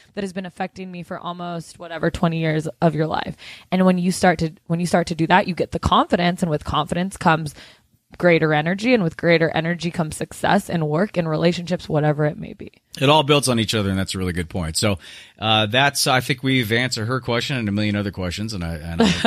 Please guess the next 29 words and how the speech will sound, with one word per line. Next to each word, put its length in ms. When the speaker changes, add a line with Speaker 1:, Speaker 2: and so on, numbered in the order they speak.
Speaker 2:
you 140
know, 80
in 100
terms 220
of 80
getting 180
down 260
to 120
it 100
and, 140
and, 320
uh, 120
getting 240
down 220
to 60
the 80
bottom 280
line 220
in 60
regards 400
to, 260
you 80
know, 100
trust 460
and 120
respect 480
and, 320
and, 400
uh, 420